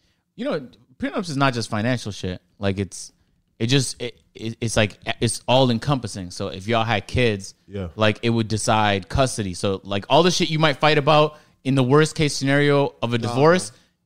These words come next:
Speaker 1: it, it would be settled in a prenup.
Speaker 2: Yeah.
Speaker 3: Well, she would probably take the kids anyway if we, we, if we were to divorce.
Speaker 2: You don't want
Speaker 1: Hey,
Speaker 2: them?
Speaker 1: cut that out. Just in, just in case, like, worst case scenario, cut that out.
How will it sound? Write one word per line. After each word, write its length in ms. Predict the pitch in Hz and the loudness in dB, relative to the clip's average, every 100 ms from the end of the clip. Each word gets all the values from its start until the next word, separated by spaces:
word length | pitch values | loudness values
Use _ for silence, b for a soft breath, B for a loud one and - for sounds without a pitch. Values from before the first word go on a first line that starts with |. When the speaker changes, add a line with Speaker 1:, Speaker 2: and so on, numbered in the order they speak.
| - | 0
Speaker 1:
it, 100 | 127 131 | 2 2
it 60 | 135 | 4
would 180 | 135 117 | 2 4
be 100 | 113 | 0
settled 400 | - 127 117 110 | 0 2 2 2
in 380 | 113 101 90 - | 2 0 -4 -10
a 60 | 90 | -12
prenup. 360 | 90 131 90 82 _ | -4 -2 -4 -10 _
Speaker 2:
Yeah. 200 | 101 95 80 _ _ | -10 -10 -10 _ _
Speaker 3:
Well, 100 | - | -18
she 160 | 110 - | -16 -14
would 140 | 208 | -14
probably 160 | 117 98 | -12 -14
take 100 | 95 | -14
the 40 | 90 | -18
kids 240 | - 92 | -18 -14
anyway 380 | 107 92 87 87 | -14 -14 -16 -18
if 120 | 85 | -18
we, 100 | 90 | -20
we, 200 | 87 95 | -20 -20
if 140 | - 90 | -20 -18
we 60 | |
were 120 | 87 87 | -16 -16
to 140 | - | -18
divorce. 420 | 85 87 87 95 _ | -20 -20 -20 -20 _
Speaker 2:
You 100 | 120 | -6
don't 120 | 131 | -2
want 120 | 139 123 | -2 -2
Speaker 1:
Hey, 60 | |
Speaker 2:
them? 60 | 175 | -4
Speaker 1:
cut 120 | 202 | -4
that 140 | 151 | -4
out. 260 | 107 90 - | -4 -6 -10
Just 160 | 104 113 | -12 -12
in, 100 | - - | -14 -14
just 180 | - | -14
in 40 | 107 | -12
case, 320 | - - - | -10 -12 -14
like, 120 | - | -14
worst 200 | 92 101 | -10 -10
case 200 | - - | -10 -16
scenario, 240 | - - - | -16 -16 -14
cut 160 | - 135 | -12 -10
that 120 | 90 | -10
out. 200 | 92 | -12